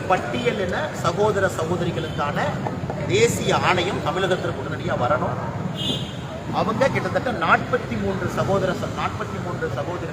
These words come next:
சகோதரிகள் பட்டியலினத்தை சார்ந்தவங்க, பத்து பேர் பழங்குடியினத்தை சார்ந்தவங்க, கிட்டத்தட்ட தொண்ணூத்தி எட்டு சதவீதம் பட்டியலின பழங்குடியினத்தை சார்ந்தவங்க அப்படிங்கிறதுனால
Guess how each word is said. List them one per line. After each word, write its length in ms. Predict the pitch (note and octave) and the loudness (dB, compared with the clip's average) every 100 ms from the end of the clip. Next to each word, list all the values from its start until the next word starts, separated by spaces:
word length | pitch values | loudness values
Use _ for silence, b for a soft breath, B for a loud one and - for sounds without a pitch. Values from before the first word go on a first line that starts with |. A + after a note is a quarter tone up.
| D3 | -4
சகோதரிகள் 480 | C3+ - - - - - - - - | -4 -4 -4 -4 -6 -8 -6 -6 0
பட்டியலினத்தை 500 | - A3+ G3 E3+ - - | 0 2 0 0 -2 -2
சார்ந்தவங்க, 420 | D3 D3+ C#3 C#3 - D#3 | -2 0 0 -2 0 0
பத்து 240 | - - - | 0 0 0
பேர் 160 | F#3+ - E3 | 0 0 0
பழங்குடியினத்தை 560 | E3+ G#3 F#3 D3 - - | 0 2 0 -2 -4 -4
சார்ந்தவங்க, 420 | C3+ - - - F3+ - - - - - | -4 -2 -4 -4 -4 -4 -6 -6 -6 -4
கிட்டத்தட்ட 360 | F#3+ G3+ G3+ C4 G#3+ | -2 0 2 2 2
தொண்ணூத்தி 440 | G#3 B3+ C#4+ - A#3 | 2 2 0 -2 -2
எட்டு 120 | F#3+ F#3+ | -2 -2
சதவீதம் 460 | E3 F#3 F#3 A#3 C4 | -2 0 0 0 -2
பட்டியலின 460 | F3 - A#3+ G#3 G3 | -4 -2 0 0 2
பழங்குடியினத்தை 500 | E3 F3 F3+ D#3+ C3 B2+ | 2 2 2 0 -2 -4
சார்ந்தவங்க 400 | C#3 C#3 C3+ C3 | -4 -4 -4 -4
அப்படிங்கிறதுனால 640 | B2 B2 A#2+ - A#2+ A#2+ | -6 -6 -8 -8 -8 -2